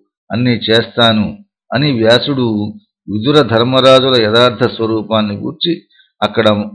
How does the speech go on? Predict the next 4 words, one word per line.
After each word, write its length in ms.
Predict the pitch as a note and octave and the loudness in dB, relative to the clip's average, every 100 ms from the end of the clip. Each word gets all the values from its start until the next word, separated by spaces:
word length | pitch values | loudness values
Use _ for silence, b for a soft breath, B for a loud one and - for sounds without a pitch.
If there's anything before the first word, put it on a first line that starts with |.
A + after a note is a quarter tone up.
| - - | -16 -6
ఉన్న 200 | A#2 C3 | -2 2
వాళ్ళందరికీ 800 | B2+ B2 A#2+ A2+ A2+ A2 A2+ G#2 | 4 2 2 0 -2 -2 -2 -4
విశదీకరిస్తూ 1000 | G2 A#2+ A#2+ B2+ A#2 G#2+ G#2 E3+ F3 - _ _ _ _ | -2 -2 0 0 0 -4 -2 0 0 -2 _ _ _ _
ధృతరాష్ట్రుణ్ణి 1080 | F#2 B2 C#3+ C#3+ - C3+ C3+ C3 A#2+ A2+ A#2 | -8 2 4 4 0 -4 0 0 2 0 -4